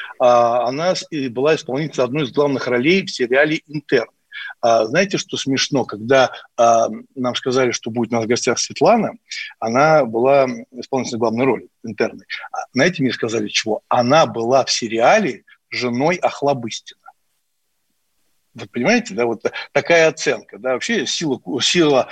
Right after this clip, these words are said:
искусства очень такая мощная. Поэтому, Светлана, добрый вечер, здравствуйте.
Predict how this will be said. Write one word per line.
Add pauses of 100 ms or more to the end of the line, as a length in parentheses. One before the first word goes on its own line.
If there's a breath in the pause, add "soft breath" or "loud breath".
(160 loud breath)
искусства
очень
такая (280 loud breath)
мощная.
Поэтому,
Светлана,
добрый
вечер,
здравствуйте.